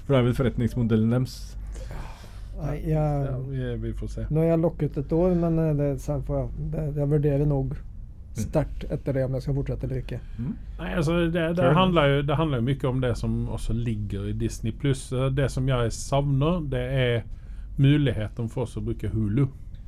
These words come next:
Speaker 1: Mm.
Speaker 3: Eh, det vil si at, eh, den andre streamingtjenesten til Disney, den
Speaker 2: Mm.
Speaker 3: som er for voksne, der mye utav Fox,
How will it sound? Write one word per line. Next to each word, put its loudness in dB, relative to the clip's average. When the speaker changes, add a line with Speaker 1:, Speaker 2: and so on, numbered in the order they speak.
Speaker 1:
Mm. -6
Speaker 3:
Eh, 0
det 0
vil 0
si -4
at, -2
eh, 0
den -2
andre -2
streamingtjenesten 2
til 0
Disney, 4
den 4
Speaker 2:
Mm. -
Speaker 3:
som -2
er -2
for -2
voksne, -2
der 0
mye 2
utav -2
Fox, -6